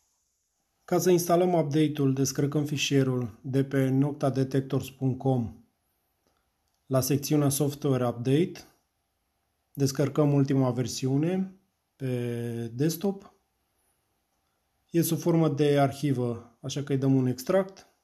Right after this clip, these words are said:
Și în folder aveți instalerul setup punct exe pe care îi dați run, click doi, Run as Administrator.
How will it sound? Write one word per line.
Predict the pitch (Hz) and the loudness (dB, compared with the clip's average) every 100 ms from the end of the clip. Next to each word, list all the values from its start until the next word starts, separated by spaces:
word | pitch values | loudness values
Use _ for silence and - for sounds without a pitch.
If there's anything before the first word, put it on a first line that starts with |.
| _ _ _ _ _ _ _ _ _ _ _ _ _ _ _ | _ _ _ _ _ _ _ _ _ _ _ _ _ _ _
Și | - 175 | -2 2
în | 147 | 2
folder | 147 196 185 185 185 - | 4 2 4 4 0 -2
aveți | 151 160 165 165 165 160 160 156 151 139 - - - | -2 0 0 -2 -2 2 2 2 0 -2 -6 -18 -6
instalerul | 147 139 143 131 131 160 170 | -4 0 2 2 2 0 0
setup | - 151 147 135 131 | 0 0 2 0 -2
punct | 123 113 | -6 -4
exe | 170 170 - 185 | -4 -4 -4 -4
pe | 170 156 | -4 -2
care | 147 139 | 0 0
îi | |
dați | 135 143 143 - 135 | 0 -2 -2 -8 -2
run, | 147 147 143 - | 0 0 -4 -2
click | 156 139 | 0 0
doi, | 123 165 147 | 2 2 4
Run | 151 151 | 2 2
as | 143 143 139 | 0 0 2
Administrator. | 135 135 135 135 127 113 113 101 | 4 4 4 2 -2 -6 -8 -14